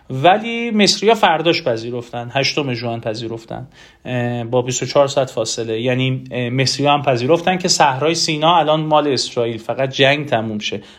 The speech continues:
حملات تموم شه. اه، مصر و اردن که تسلیم شدن، اه، حالا نوبت به سوریه رسید. سوریه که فکر می‌کرد اون، ام، آمادگی‌های مرزی و لشکرکشی‌هایی که شوروی از قبل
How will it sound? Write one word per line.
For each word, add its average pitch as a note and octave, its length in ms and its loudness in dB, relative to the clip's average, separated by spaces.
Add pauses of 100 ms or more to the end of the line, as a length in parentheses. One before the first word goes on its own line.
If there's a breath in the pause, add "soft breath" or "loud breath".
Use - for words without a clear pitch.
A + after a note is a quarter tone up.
حملات B2+ 540 2
تموم A2 300 -8
شه. - 200 -14 (680 loud breath)
اه، D3 460 0 (1200)
مصر A3 360 2
و G#3 40 0
اردن F#3+ 380 0
که G#3 120 -6
تسلیم D#3 500 0
شدن، F3+ 480 0 (380)
اه، D#3 300 -6 (180)
حالا D#3+ 260 0
نوبت E3+ 480 -2
به E3 220 -4 (160)
سوریه A#2+ 480 -6
رسید. G#2+ 340 -12
سوریه F3 400 -4
که F3+ 120 -6
فکر E3+ 260 -8
می‌کرد D#3+ 420 -4 (380 loud breath)
اون، D#3+ 380 -2
ام، C#3 440 -2
آمادگی‌های C#3+ 800 2
مرزی C#3 640 -2
و F3 400 0
لشکرکشی‌هایی C3 840 -4
که C#3+ 300 -4
شوروی C3 500 -2
از B2 160 -4
قبل B2+ 280 -2